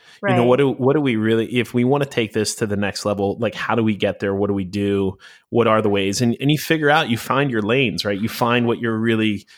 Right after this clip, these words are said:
Speaker 1: what you really love and what you're really good at. And, and, you know, when it, when it becomes viable at the next level,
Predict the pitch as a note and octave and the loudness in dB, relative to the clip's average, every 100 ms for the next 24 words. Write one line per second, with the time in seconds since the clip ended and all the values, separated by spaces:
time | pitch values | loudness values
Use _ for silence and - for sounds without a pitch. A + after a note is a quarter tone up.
0 | _ - B2 A#2+ A#2+ A2+ G#2+ A2 A2+ A2+ | _ -6 -4 0 2 2 0 2 2 2
1 | A2+ G#2+ G#2 A2+ G#2+ A2+ A2+ G#2+ G#2+ A2+ | 0 -2 -4 -6 -2 -2 -2 -2 -2 2
2 | A#2+ B2 G#2+ G#2 B2 A2+ A2 - B2+ A#2+ | 2 2 -2 -2 -2 0 -2 -6 -8 -2
3 | A2 G#2 G#2 - _ - B2+ A#2+ - _ | 0 0 -2 -10 _ -2 0 0 -4 _
4 | A#2+ B2 A#2 B2+ - - F3+ A2 - A2+ | -4 -2 -2 -6 -6 -2 -2 -2 0 2
5 | C#3 A2 G2 F2+ - - A#2 G#2+ A2 - | 2 0 -2 -4 -6 -10 -8 -4 -4 -2
6 | C3+ E3+ C3+ G#2+ G2+ | 0 2 2 2 -2